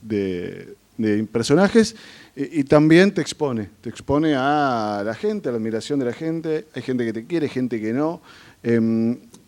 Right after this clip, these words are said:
¿cómo fue el pasaje de, eh, el Pablo Charri, simplemente actor,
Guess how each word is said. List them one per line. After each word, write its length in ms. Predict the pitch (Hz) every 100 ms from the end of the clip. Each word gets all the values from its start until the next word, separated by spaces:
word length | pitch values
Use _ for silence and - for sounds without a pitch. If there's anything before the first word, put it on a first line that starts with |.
| _ _ _ _ _ _ -
¿cómo 200 | 202 208
fue 300 | - 196 175
el 80 | 143
pasaje 540 | 135 123 175 160 135
de, 200 | 139 156
eh, 280 | 165 127 123 123
el 100 | 113
Pablo 360 | - 139 143 127
Charri, 540 | - 147 151 147 147 - _ _
simplemente 580 | - 160 156 147 165 156
actor, 480 | 139 - 180 202